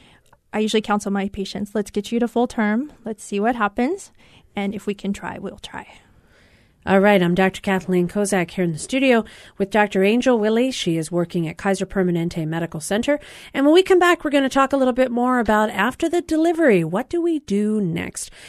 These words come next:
Speaker 2: And what are some of the healthy ways that we can keep both baby and mom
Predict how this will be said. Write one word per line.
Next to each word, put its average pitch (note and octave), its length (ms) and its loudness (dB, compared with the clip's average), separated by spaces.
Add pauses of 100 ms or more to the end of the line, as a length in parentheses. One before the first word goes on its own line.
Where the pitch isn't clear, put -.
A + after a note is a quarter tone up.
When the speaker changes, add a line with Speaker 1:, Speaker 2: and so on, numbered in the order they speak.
(140)
Speaker 2:
And F3 140 0
what G3 120 6
are G#3 80 4
some G3 160 -2
of F3+ 60 2
the E3+ 80 2
healthy G3 320 2
ways E3+ 320 2
that - 80 -4
we F3+ 140 0
can F3 180 -4
keep E3 220 -4
both E3 260 -2
baby A#3+ 300 4
and F#3 180 2
mom F3 300 0